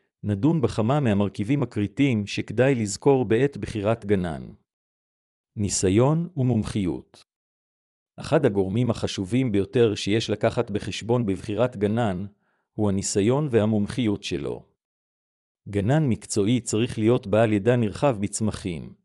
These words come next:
אדמה וטכניקות גינון. הוא צריך גם להיות בעלי ניסיון בעבודה במגוון מסגרות, כגון מגורים, מסחר ומרחבים ציבוריים. חיוני לבקש הפניות ודוגמאות של עבודתו הקודמת כדי להעריך את הכישורים והידע שלו.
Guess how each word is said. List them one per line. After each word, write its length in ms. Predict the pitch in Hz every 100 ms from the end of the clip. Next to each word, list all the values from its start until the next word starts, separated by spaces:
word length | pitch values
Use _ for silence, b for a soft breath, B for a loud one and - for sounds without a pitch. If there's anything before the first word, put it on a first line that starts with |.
| _ _
אדמה 440 | - 101 104 113 160
וטכניקות 720 | 123 - 143 135 117 110 -
גינון. 460 | 101 104 92 67 60 _ _ _ _ _ _ _ _ _ -
הוא 120 | 110
צריך 380 | - 107 139 107
גם 240 | 117 113
להיות 300 | 107 127 123
בעלי 300 | 101 101 120
ניסיון 540 | 107 - 101 110 123
בעבודה 420 | 98 101 104 113 135
במגוון 600 | 113 107 98 98 127 131
מסגרות, 720 | 113 113 104 92 82 - _ _ _ _
כגון 380 | - 101 120 123
מגורים, 540 | 107 95 92 107 101 107 _ _ _ -
מסחר 520 | 101 - 135 147 160 -
ומרחבים 640 | 135 113 90 104 131 147
ציבוריים. 840 | - 127 110 98 90 65 58 - _ _ _ _ _ _ _ _ _ -
חיוני 460 | 110 113 117 165
לבקש 480 | 151 95 95 120 -
הפניות 580 | 107 95 98 123 131 101
ודוגמאות 580 | 101 101 95 101 135 143
של 180 | 110 104
עבודתו 460 | 95 98 95 143
הקודמת 600 | 127 - 98 131 117 98
כדי 340 | _ - 101 104
להעריך 420 | 101 104 139 -
את 100 | 131
הכישורים 640 | 123 113 - 113 147 160
והידע 440 | 143 120 110 104 101
שלו. 420 | - 82 80 58